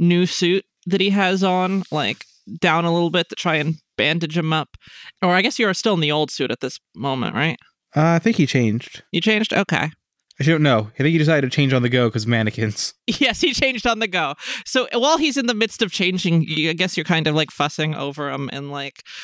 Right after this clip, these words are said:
Speaker 1: trying really hard, but you actually, um, because you're moving, you ca-, you can't actually get anything done, and you're getting kind of frustrated. But he's like, "Oh, yeah, th-,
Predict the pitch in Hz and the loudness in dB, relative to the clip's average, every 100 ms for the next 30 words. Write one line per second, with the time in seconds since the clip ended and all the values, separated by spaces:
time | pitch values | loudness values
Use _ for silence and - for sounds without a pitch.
0 | - - - 220 190 214 220 208 214 202 | -16 -6 2 4 4 4 0 0 0 0
1 | 175 190 185 160 139 156 185 208 - 208 | 0 0 0 -2 -4 -2 -2 -2 -2 0
2 | 185 175 _ - _ - 160 151 147 151 | 0 -2 _ -20 _ 0 2 2 0 -2
3 | 180 214 208 196 180 185 165 151 - 160 | -2 -2 0 0 0 0 0 -2 -4 -6
4 | 151 180 170 165 - 165 139 - 156 156 | 0 0 2 0 -2 -2 -4 -10 -4 -2
5 | 156 156 170 165 156 156 156 175 185 143 | -2 -2 -2 -4 -4 -2 -2 -2 -6 0
6 | 190 240 226 196 220 202 196 - 196 - | 2 4 2 0 -2 -2 -4 -4 -4 -4
7 | - 220 240 269 - - - - 156 - | -4 -6 -4 -10 -12 -16 -20 -20 -20 -14
8 | 170 226 190 240 247 233 202 277 339 392 | 0 0 2 0 0 0 0 0 0 2
9 | 381 165 175 175 _ _ _ _ _ - | 0 0 -6 -12 _ _ _ _ _ -6
10 | 233 | -6